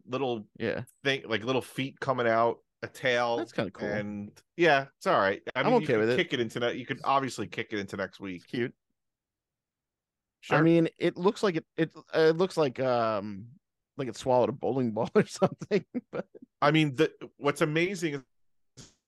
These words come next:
Speaker 1: I don't think we've ever seen a shorter trivia section on Bulbapedia. Um, uh, this is the whole trivia. Origin, Spheal may be based on an eared seal and a ball.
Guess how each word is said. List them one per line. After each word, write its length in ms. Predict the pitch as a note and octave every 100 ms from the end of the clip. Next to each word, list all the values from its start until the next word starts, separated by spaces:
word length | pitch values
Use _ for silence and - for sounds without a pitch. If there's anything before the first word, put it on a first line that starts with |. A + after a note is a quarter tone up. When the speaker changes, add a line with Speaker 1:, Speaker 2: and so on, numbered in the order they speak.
| - -
Speaker 1:
I 140 | D#3
don't 140 | G#3+
think 120 | G#3 E3
we've 200 | D#3 C3
ever 280 | C3+ C#3+ D3+
seen 460 | - - C3+ C3 B2+
a 100 | A#2+
shorter 800 | - D#3 C3+ C3+ D3 C#3 C3 -
trivia 320 | - D3+ D3+ A#2
section 500 | - G#2+ - A2+ G2+
on 140 | G#2+ G#2
Bulbapedia. 680 | A2+ G#2+ - A#2+ G#2 F#2 - _ _ _ -
Um, 380 | A2+ A2 G#2 G2+ _ _ _ _ _ -
uh, 140 | B2+
this 220 | C3 D3
is 100 | F3
the 140 | D3 B2+
whole 500 | - - E3 D#3+ E3+
trivia. 540 | - E3 A#2+ F#2 G2 _ _ _ _ _ _ _ -
Origin, 580 | C#3 D#3+ F3+ F#3 A3+ C#4+ _ _ _ _ _ _ _ _ _ -
Spheal 760 | - - - F3+ F3+ F#3+ A3 -
may 240 | - B2+ C#3+
be 160 | D#3+
based 480 | C#3+ C#3 D3 - - -
on 160 | A#2+ A#2
an 140 | A#2 -
eared 540 | D#3+ F3 F3+ G3+ A3+ - _
seal 720 | - - - D3+ D#3+ G3 -
and 220 | A#2+ C3 F3+
a 120 | F#3+
ball. 460 | C3 G2+ F#2 D3